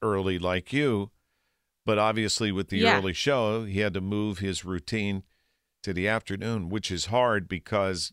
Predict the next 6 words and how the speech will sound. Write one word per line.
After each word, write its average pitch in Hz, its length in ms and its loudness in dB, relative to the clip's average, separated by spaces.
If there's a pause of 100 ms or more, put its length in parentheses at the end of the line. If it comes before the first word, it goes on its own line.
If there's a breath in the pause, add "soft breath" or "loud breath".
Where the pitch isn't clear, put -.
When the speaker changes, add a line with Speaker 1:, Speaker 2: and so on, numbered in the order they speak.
(120)
Speaker 2:
Very 190 400 4
Speaker 1:
you're 185 60 2
Speaker 2:
difficult. 175 420 -2
Speaker 1:
tired. 139 560 2
Speaker 2:
Yes. 190 520 4
So, 196 240 4